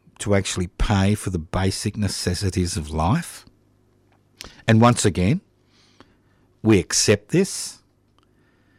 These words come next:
as part and parcel of living in this country. We accept it.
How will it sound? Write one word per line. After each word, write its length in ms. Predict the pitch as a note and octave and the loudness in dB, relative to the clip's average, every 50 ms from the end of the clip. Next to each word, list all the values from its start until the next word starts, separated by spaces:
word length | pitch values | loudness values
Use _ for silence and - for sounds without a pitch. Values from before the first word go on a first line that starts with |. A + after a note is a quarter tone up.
| _ _ - | _ _ -4
as 140 | C3 A#2+ | -4 -4
part 320 | - - - A#2+ A#2+ B2+ A2 | -2 0 2 2 2 2 0
and 100 | B2 G#2+ | -2 -2
parcel 460 | - G#2+ F#2+ F#2+ A2 - - A#2+ G#2 | 0 0 0 0 -2 -2 -2 -2 -2
of 100 | F#2 F2 | -2 0
living 320 | F2+ G2+ G#2 G2+ A2+ B2 | 2 2 2 4 2 2
in 120 | A#2+ F#2+ F2 | 2 2 0
this 160 | F#2 F#2 - | -2 -2 -4
country. 500 | - - G2+ G2 - - C#3 D#3 F3+ F3+ - | -2 -2 -2 -2 0 -2 -2 -4 -4 -4 -6
We 420 | G#2 G#2 A2+ B2 B2+ B2 B2+ B2 - | -2 2 4 4 4 4 0 -2 -6
accept 520 | - - - - - - B2 - - _ - | -12 -10 -8 -8 -2 -2 -2 -2 -2 _ -4
it. 220 | G#3+ A#3+ - - | -4 -4 -4 -12